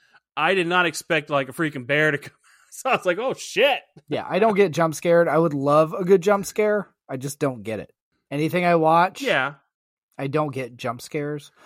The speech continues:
Speaker 2: Sometimes, like, I'll get, like, a little, "Oh, whoa, that was cool." I'm, I think I'm so
Speaker 1: Yeah.
Speaker 2: desensitized from all the horror movies I watched growing up, I don't get jump scares very often, ever.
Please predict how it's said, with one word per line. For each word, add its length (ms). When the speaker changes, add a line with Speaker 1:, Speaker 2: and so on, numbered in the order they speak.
Speaker 2:
Sometimes, 440
like, 180
I'll 140
get, 240
like, 160
a 60
little, 420
"Oh, 100
whoa, 460
that 80
was 140
cool." 280
I'm, 320
I 80
think 200
I'm 220
so 400
Speaker 1:
Yeah. 60
Speaker 2:
desensitized 1160
from 160
all 120
the 120
horror 180
movies 320
I 120
watched 440
growing 320
up, 180
I 60
don't 180
get 220
jump 220
scares 440
very 220
often, 340
ever. 340